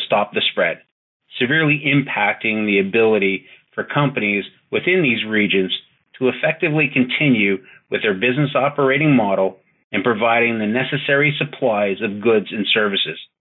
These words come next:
While the primary concern of business leaders during the outbreak is to keep employees safe, many businesses need to remain operational and are reliant on the delivery and distribution of supplies and goods.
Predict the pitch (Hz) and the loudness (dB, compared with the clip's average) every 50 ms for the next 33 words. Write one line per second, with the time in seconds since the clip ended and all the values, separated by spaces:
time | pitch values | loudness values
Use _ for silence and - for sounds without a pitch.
0 | _ _ _ _ _ _ _ - 139 135 143 143 - 190 190 202 196 185 165 156 | _ _ _ _ _ _ _ -2 -2 -2 -2 -2 -2 -2 0 2 2 0 0 0
1 | - 131 123 - - 131 131 127 123 107 98 92 117 120 117 123 120 107 - - | -2 -2 -2 0 0 0 2 2 0 0 -2 0 0 0 2 2 0 -2 -2 -4
2 | 107 107 107 110 107 107 110 107 101 - - 110 107 107 110 107 107 104 104 104 | -2 0 0 0 2 2 2 0 0 0 0 2 2 2 2 2 2 4 4 2
3 | 104 104 - 107 104 107 104 101 - 107 95 - - - - - 120 117 117 107 | 2 2 0 0 2 2 2 0 0 -4 -6 -4 -6 -8 -4 -2 -2 -2 -2 -4
4 | 98 - - - 110 107 107 - - - - 117 101 101 101 98 - - - _ | -6 -2 0 0 2 2 2 0 -2 -2 -2 0 2 2 2 0 -2 -8 -14 _
5 | _ _ _ _ _ _ _ 160 170 170 160 131 110 117 110 107 127 107 - - | _ _ _ _ _ _ _ 0 0 2 2 2 2 2 2 2 0 0 0 0
6 | 117 101 92 113 110 110 101 - - 110 104 104 104 104 104 98 98 98 95 - | -2 0 0 0 0 0 0 0 0 2 2 2 2 2 2 2 0 0 0 0
7 | 98 98 107 113 123 120 117 113 107 104 101 - - - - - - _ _ - | 0 2 2 4 2 2 2 0 0 -2 -6 -8 -10 -18 -20 -20 -20 _ _ -4
8 | 117 110 113 113 110 113 113 135 156 156 143 123 120 120 - - 117 117 117 113 | -2 2 4 4 4 4 4 2 2 2 2 0 0 -2 -2 -2 0 0 0 0
9 | 113 135 147 151 156 147 139 147 147 139 143 143 - - - _ - 123 120 127 | 2 2 2 4 4 2 2 2 2 2 2 0 -2 -6 -12 _ -4 -2 0 0
10 | 127 - - 120 104 110 113 110 110 - 117 107 101 92 - - - - 104 98 | 0 0 0 0 0 0 0 2 2 0 0 0 -2 -2 -4 -8 -4 -2 0 2
11 | 98 95 87 101 98 85 95 90 78 76 | 2 2 0 -2 -2 -2 -2 -2 -4 -4